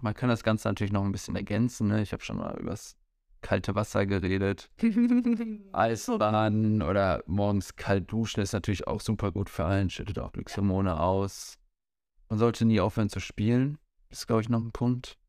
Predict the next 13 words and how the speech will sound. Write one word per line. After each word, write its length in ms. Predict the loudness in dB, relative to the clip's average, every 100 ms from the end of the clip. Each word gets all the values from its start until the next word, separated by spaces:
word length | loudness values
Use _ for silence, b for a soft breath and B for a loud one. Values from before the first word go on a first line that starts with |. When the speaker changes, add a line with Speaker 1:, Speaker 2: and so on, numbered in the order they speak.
| _ -2
Speaker 2:
Ja, 140 | 0
das 140 | 0 -2
Leben 180 | 0 0
nicht 160 | -2
zu 100 | -6
ernst 320 | -4 -6 -6
nehmen. 220 | -6 -6 -8 _ _ _ -2
Speaker 1:
Ja. 180 | -2
Speaker 2:
Denke 320 | -2 -4 -6 -8
ich. 60 | -12 _ _ _
Auch 140 | -8 -6
sehr 180 | -4
wichtig, 300 | -4 -8 -12